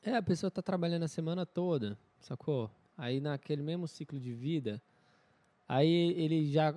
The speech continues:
o, chega lá o Spotify, entrega na mão dele o que ele gosta, porque o artista maior lá tem grana pra botar rios de dinheiro de patrocinado. Chega na mão do cara, sacou?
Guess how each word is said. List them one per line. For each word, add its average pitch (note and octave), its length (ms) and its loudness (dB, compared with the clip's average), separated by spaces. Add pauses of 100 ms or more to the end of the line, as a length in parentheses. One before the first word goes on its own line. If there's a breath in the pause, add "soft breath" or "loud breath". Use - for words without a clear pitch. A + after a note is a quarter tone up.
(220)
o, D#3 200 -6
chega D3+ 240 0
lá D3+ 100 2
o D3 60 2
Spotify, D3+ 960 -2
entrega C#3+ 400 -4
na D3 120 -2
mão C#3+ 180 -2
dele C#3 200 2
o - 20 -8
que - 120 -6
ele B2 120 0
gosta, D3 680 2 (200 soft breath)
porque B2 180 -6
o C3+ 60 2
artista C3 400 -4
maior B2+ 260 -4
lá B2 140 -2
tem A#2+ 200 -8
grana A#2 260 -4
pra A#2 220 -4
botar A#2 380 -6
rios B2 220 -2
de A#2+ 100 -8
dinheiro A#2 240 -4
de A2+ 80 -10
patrocinado. C3+ 880 -4 (1080 soft breath)
Chega C#3+ 160 -8
na C#3+ 100 -6
mão C3+ 160 -4
do B2 120 -4
cara, D3+ 400 -2
sacou? B2+ 460 -4